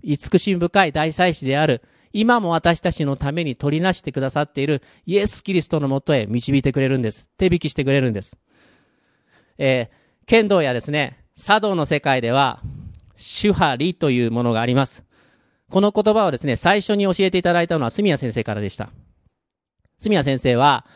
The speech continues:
剣道やかつて茶道にも携わっておられましたが、え、辞書を見ると、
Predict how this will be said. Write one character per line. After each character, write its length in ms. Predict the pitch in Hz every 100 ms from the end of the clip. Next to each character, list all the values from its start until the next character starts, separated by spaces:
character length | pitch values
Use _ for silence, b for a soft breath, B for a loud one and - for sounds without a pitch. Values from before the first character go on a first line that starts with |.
| b b b
剣 240 | - 190
道 140 | 160 135
や 220 | 117 101 -
か 140 | -
つ 80 | 147
て 80 | 131
茶 180 | - 202
道 120 | 190
に 100 | 147
も 100 | 117
携 200 | - 120 -
わ 120 | 143
っ 40 |
て 80 | -
お 80 | 120
ら 80 | 117
れ 80 | 120
ま 100 | 120
し 80 |
た 100 | - 107
が、 260 | 131 131 - _ b b b b -
え、 80 |
辞 160 | 131 233
書 180 | 254 214
を 60 |
見 120 | 165 160
る 100 | 139
と、 320 | 165 135